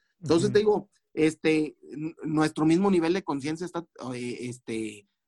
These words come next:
Speaker 1: hace que tengamos que en-, enfrentar esto, pero está en cada quien cómo esa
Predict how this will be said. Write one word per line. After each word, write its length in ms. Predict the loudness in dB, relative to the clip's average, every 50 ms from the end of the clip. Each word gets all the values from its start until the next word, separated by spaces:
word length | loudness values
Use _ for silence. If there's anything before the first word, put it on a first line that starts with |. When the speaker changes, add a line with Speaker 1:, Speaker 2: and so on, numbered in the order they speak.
| _ _ _
Speaker 1:
hace 320 | 0 0 0 0 -2 -4 -4
que 120 | -4 -6
tengamos 400 | -6 -6 -6 -4 -4 -6 -6 -6
que 80 | -8 -8
en-, 120 | -8 -8 -10 _
enfrentar 520 | -10 -8 -8 -6 -6 -6 -2 0 0 0
esto, 340 | 0 -2 -4 -4 -6 -8 -6
pero 240 | -4 -4 -4 -4 -4
está 260 | -6 -6 _ -2 -2 -2
en 80 | -2 -2
cada 320 | 0 -2 0 0 -2 -4
quien 340 | -6 -8 -8 -6 -6 -6 -8
cómo 380 | -8 -8 -6 -6 -6 -6 -6
esa 500 | -6 -6 -8 -8 -6 -6 -6 -8 -8 -12